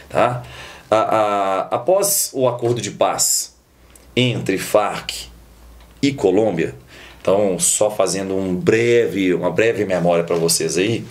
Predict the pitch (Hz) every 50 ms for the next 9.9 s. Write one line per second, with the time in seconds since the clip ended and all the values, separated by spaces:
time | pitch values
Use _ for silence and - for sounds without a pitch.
0 | - - - - - - - - - - - - 95 95 - 110 - - 104 95
1 | 90 80 87 85 87 95 98 101 98 95 92 92 92 90 87 - - - 113 113
2 | 120 127 123 - - - - - 110 - 101 104 98 90 98 101 - - 98 92
3 | 82 98 92 90 82 95 101 104 98 85 87 98 95 90 90 90 87 85 82 85
4 | 85 87 85 85 - 92 98 110 120 - - - - - 101 98 85 - 92 90
5 | - - - 90 87 85 87 98 110 110 - - - - - - - - - -
6 | - - - - - - - - 92 98 107 104 107 117 117 127 147 165 160 160
7 | 113 104 101 104 107 113 - 101 87 92 92 92 95 90 90 95 - - - -
8 | 98 98 92 - - - - - - - - - - - - _ - - 98 98
9 | 101 101 98 95 95 95 - - 95 90 85 - - - - - -